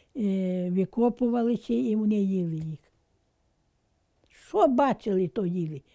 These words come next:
Що бачили, то їли. Ворони, що хто побачив,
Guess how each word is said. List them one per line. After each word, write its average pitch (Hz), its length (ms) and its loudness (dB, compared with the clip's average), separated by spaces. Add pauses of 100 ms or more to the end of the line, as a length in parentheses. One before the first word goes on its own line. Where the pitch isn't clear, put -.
Що 277 240 0
бачили, 196 540 -2
то 214 160 -6
їли. 180 340 -6 (520)
Ворони, 254 720 6
що 285 360 2
хто 254 320 -4
побачив, 233 580 -2